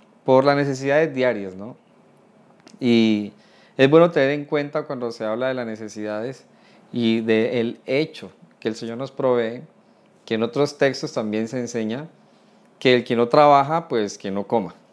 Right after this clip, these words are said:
Así que tenemos la responsabilidad de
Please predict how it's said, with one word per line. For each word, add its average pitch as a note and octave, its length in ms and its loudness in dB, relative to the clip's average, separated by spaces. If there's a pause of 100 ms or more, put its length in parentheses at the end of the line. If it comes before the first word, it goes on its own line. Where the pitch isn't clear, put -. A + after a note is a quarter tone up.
Así A2 260 -8
que B2+ 440 2
tenemos A#2+ 640 -2 (580)
la A#2+ 100 2
responsabilidad A#2 1040 2
de B2+ 500 -4